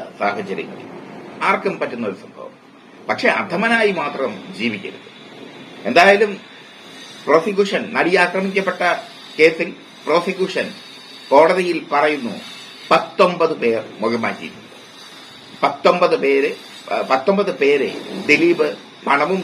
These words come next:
സ്വാധീനവും ഉപയോഗിച്ച് മൊഴി മാറ്റി. മാത്രമല്ല, ആ മൊഴി മാറ്റിയവരിൽ, മാറ്റിയവരിൽ പ്രധാനമായി സിനിമാ താരങ്ങളും. ഒന്ന് സിദ്ദീഖാണ്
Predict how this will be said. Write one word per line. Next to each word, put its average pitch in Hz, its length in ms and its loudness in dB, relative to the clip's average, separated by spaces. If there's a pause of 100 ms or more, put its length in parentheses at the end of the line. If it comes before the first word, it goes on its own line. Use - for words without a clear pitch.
സ്വാധീനവും 165 640 0 (140)
ഉപയോഗിച്ച് 135 520 0 (400)
മൊഴി 151 180 2
മാറ്റി. - 460 -4 (840)
മാത്രമല്ല, 214 640 0 (500)
ആ 151 120 6
മൊഴി 196 260 4
മാറ്റിയവരിൽ, 196 680 0
മാറ്റിയവരിൽ 170 580 0 (180)
പ്രധാനമായി 170 800 0 (340)
സിനിമാ 151 340 0
താരങ്ങളും. 147 460 2 (1120)
ഒന്ന് 175 520 2
സിദ്ദീഖാണ് 165 560 -2